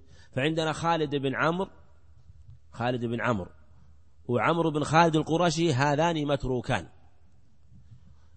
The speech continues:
أما عمرو بن خالد التميمي هذا من شيوخ البخاري رحمه الله، هذا ثقة، هذا ثقة. لكن صاحب ال-، الرواية هو خالد بن عمرو القرشي،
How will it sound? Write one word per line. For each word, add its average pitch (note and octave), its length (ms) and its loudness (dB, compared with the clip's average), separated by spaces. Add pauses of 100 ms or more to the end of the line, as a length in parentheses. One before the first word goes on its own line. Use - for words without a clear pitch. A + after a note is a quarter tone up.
(520)
أما C#3 220 4
عمرو D#3+ 320 2
بن D3 160 0
خالد C#3 460 4 (540)
التميمي C#3 580 -2
هذا D3 260 0
من C#3 140 -2
شيوخ C#3 460 -2 (280)
البخاري C3 420 0
رحمه A#2+ 420 -2
الله، C3 360 4 (480)
هذا C3+ 220 -2
ثقة، C#3+ 340 -4 (200)
هذا A#2+ 140 -8
ثقة. G2+ 260 -10 (260)
لكن C#3+ 260 0
صاحب D3+ 460 2 (640)
ال-، A2+ 680 -2 (160)
الرواية A2 680 0
هو C#3 60 4
خالد D3+ 240 0
بن C#3 100 -4
عمرو C#3+ 220 0
القرشي، B2 440 -6